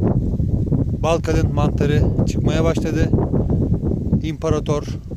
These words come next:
bulabiliriz. Kulacık mantarı bulabiliriz. Çimen mantarı bulabiliriz. Şu güzelliğe bakar mısınız? Tabii bir de şöyle,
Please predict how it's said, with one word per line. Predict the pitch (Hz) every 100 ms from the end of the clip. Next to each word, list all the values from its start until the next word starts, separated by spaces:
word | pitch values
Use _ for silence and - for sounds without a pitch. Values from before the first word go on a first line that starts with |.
| - - -
bulabiliriz. | 147 160 160 160 160 - - - - -
Kulacık | 147 151 143 -
mantarı | 135 135 123 139 135 113
bulabiliriz. | 127 139 147 151 143 - -
Çimen | - 139 143
mantarı | 139 135 - 135 135
bulabiliriz. | 143 143 - 147 - - - - - - - - - - - - - - - - - - -
Şu | -
güzelliğe | - 143 147 151
bakar | 143 - 160
mısınız? | 143 131 117 - - - - - - - - - - - - - - -
Tabii | 151 139
bir |
de | 156
şöyle, | 156 160 160 147 135 156